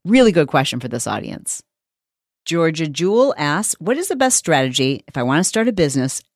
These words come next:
and I'm also working full time?" Phenomenal question. Number one, you need to make sure that you are subscribed to Build Your Tribe, because we've done so many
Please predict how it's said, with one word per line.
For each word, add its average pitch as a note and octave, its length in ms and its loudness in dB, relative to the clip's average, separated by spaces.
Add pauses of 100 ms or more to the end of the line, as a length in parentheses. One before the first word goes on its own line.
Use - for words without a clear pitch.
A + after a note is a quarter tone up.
and D#3 140 2
I'm D3 100 2
also D#3+ 280 2
working D#3 480 0
full C3+ 260 -4
time?" F2+ 420 -10 (840)
Phenomenal G3 440 4
question. A3+ 560 0
Number E3+ 240 2
one, F#3 340 4
you D#3+ 160 2
need D#3+ 220 4
to D#3 80 -2
make D3 220 2
sure D3 160 0
that C3+ 120 -2
you D3 140 0
are C3+ 80 0
subscribed C#3+ 680 0
to D3 80 -4
Build C3+ 280 0
Your C#3 120 -2
Tribe, A2+ 500 -2 (460)
because C#3+ 340 0
we've D3 320 0
done C#3 240 2
so D#3 300 2
many D#3+ 260 4